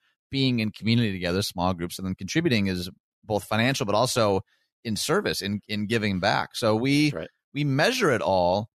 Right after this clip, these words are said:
Speaker 1: but we're, we're very consistent in talking about, yeah, celebrate is just one of three important C's. We're glad that they're here celebrating, but the goal isn't just to, like, "Hey, just,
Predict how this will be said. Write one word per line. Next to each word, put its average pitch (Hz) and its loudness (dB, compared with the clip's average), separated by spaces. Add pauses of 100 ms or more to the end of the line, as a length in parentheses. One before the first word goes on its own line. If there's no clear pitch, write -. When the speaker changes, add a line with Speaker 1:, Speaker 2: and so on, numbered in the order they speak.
Speaker 1:
but 117 -8
we're, 120 0 (160)
we're 117 -6
very 147 2
consistent 135 -6
in 110 -2
talking 104 -2
about, 92 0 (180)
yeah, 110 -10
celebrate 147 0
is 120 -4
just 95 -6
one 107 -2
of 101 -6
three 101 -8
important 90 -4
C's. 82 -10
We're 107 -8
glad 120 0
that 131 2
they're 113 0
here 107 2
celebrating, 82 -6 (300)
but 82 -20
the 110 -8
goal 131 2
isn't 110 -4
just 107 -6
to, 104 -8
like, 95 2
"Hey, 196 2
just, 156 -2